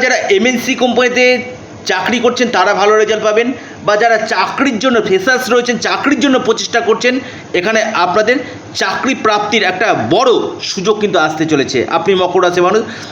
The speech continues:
হায়ার অথরিটি, আপনার বসের সাথে আপনার সম্পর্ক কিন্তু ভালো হতে চলেছে।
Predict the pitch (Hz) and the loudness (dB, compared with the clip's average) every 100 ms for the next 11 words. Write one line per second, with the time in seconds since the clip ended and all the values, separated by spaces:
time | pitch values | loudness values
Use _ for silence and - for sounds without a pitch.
0 | - - 202 262 254 190 185 208 254 233 | -10 -4 -2 0 0 0 0 0 0 2
1 | 240 - 185 208 - 226 151 175 240 226 | 0 0 0 0 2 2 2 2 0 0
2 | 247 208 - - - - 165 160 214 - | 0 0 0 -4 -8 -2 -2 2 0 0
3 | 180 190 214 208 196 185 160 160 151 143 | -2 2 2 2 0 0 0 2 2 2
4 | 135 123 117 | 0 0 -2